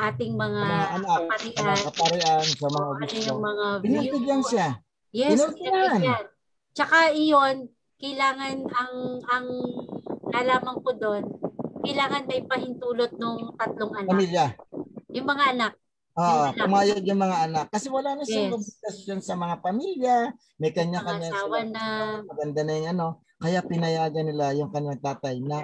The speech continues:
Speaker 2: magpa-ordain as a priest,
Speaker 1: Sixty-three na
Speaker 2: no?
Speaker 1: siya nang maging
Speaker 2: Oo.
Speaker 1: pare.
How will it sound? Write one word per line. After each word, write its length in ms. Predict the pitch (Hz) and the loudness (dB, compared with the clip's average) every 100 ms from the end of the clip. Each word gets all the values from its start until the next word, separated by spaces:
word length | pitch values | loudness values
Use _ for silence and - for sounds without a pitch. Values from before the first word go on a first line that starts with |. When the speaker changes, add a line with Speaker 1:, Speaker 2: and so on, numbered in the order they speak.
| 180 165 - | -6 -12 -8
Speaker 2:
magpa-ordain 680 | 139 127 156 147 139 139 131 | -6 -2 0 2 0 -2 -4
as 160 | 135 - | -8 -12
a 80 | |
priest, 140 | 117 123 | -12 -8
Speaker 1:
Sixty-three 260 | 185 285 269 | -4 -4 -2
na 140 | 269 | -2
Speaker 2:
no? 60 | 170 | -2
Speaker 1:
siya 220 | 285 196 240 - _ | -2 -4 -4 -12 _
nang 180 | - 220 | -12 -6
maging 300 | 147 139 120 | 0 0 0
Speaker 2:
Oo. 140 | 120 - | -6 -8
Speaker 1:
pare. 300 | 196 196 | -8 -6